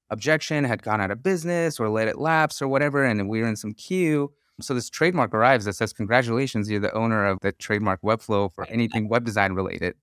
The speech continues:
And all these possibilities came rushing back. And by the way, we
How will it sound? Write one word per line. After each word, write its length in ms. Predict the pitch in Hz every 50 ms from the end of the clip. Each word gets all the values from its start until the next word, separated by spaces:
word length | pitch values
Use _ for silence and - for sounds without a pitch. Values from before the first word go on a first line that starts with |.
| _ -
And 440 | 135 135 131 127 131 120 117 107 - _ _ _ _ _ _ -
all 180 | 117 117 120 127
these 140 | 127 113 -
possibilities 680 | - 110 110 - - 98 107 107 110 104 101 95 -
came 480 | - - 107 98 98 95 92 92 92 -
rushing 300 | 101 101 101 - - 92
back. 220 | 101 113 120 -
And 100 | 113 101
by 140 | 95 110 101
the 80 | 98 87
way, 100 | 85 85
we 240 | 82 95 92 80